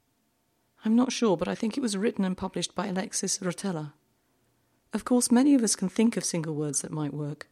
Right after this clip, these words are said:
and it's largely by chance who gets to publish it first. And actually it was published by Alexis Rotella,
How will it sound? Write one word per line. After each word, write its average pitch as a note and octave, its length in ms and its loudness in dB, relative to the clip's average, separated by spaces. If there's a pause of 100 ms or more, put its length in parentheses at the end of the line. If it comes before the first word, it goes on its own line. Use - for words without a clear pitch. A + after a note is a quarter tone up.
(460)
and F#3+ 120 0
it's G3 180 0
largely G#3+ 360 0
by D#3 160 -4
chance D3+ 500 -4 (180)
who F#3+ 80 -2
gets - 240 -4
to - 100 -8
publish - 400 -10
it - 100 -14
first. D#3 480 -6 (1400)
And A3+ 120 2
actually B3 260 2
it A3+ 100 0
was A#3 160 2
published D3+ 400 -6
by D3+ 140 -4
Alexis D3 520 -6
Rotella, C#3+ 440 -8